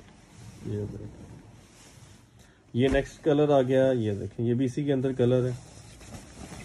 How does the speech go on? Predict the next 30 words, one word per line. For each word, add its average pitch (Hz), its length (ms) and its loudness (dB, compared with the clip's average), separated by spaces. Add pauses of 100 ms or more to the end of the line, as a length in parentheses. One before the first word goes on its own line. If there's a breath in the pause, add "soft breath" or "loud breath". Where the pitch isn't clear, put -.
(3500)
ये 110 180 4
देखें, - 260 -2
अगर 113 260 2
कपड़े 131 280 6
की 143 140 4
फॉल 127 320 4
चेक 143 180 4
करें, 135 340 4
कपड़े 120 260 0
की 131 100 0
फॉल, 120 480 4
सॉफ्टनेस, 123 680 2
ये 120 100 4
देखें, 101 240 -2 (500 loud breath)
सभी 160 300 8
की 175 100 2
इसी 180 160 6
के 180 80 10
अंदर 175 180 8
बरकरार 151 480 8
है। 160 120 8
हमारे 139 280 6
चैनल 151 240 4
को 156 100 4
like 120 240 6
and 147 120 2
सब्सक्राइब 151 380 2
करना 147 220 4
मत 135 240 4
भूलिएगा। 143 480 4